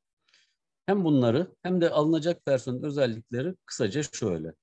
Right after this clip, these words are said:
Başvuru ilanından önceki on iki ayda biz bir kere işletmenin dört A S G K ortalamasındaki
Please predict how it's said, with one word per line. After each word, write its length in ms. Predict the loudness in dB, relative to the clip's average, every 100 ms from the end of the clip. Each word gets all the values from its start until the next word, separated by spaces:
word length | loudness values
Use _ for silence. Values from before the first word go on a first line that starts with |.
| -10
Başvuru 520 | 0 0 0 -4 -2
ilanından 760 | 2 2 2 2 2 0 -2 -4
önceki 540 | -2 0 0 -4 -8 -2
on 160 | 2
iki 260 | 2 0 -2
ayda 460 | 0 -2 -2 -4 -6 _ _ _ _ _ -4
biz 300 | -4 -2 -2
bir 200 | 0 0
kere 240 | 0 0 0
işletmenin 840 | -2 2 0 2 0 2 0 -4 _ _ _ _ _ _ _ _ _ _ _ -16 -2
dört 400 | 6 8 6 4
A 220 | 4 4
S 320 | 0 -2 -2 0
G 280 | -2 -2
K 220 | -2 -2 0
ortalamasındaki 1300 | 0 0 2 0 2 2 -2 -4 -4 -2 -4 -6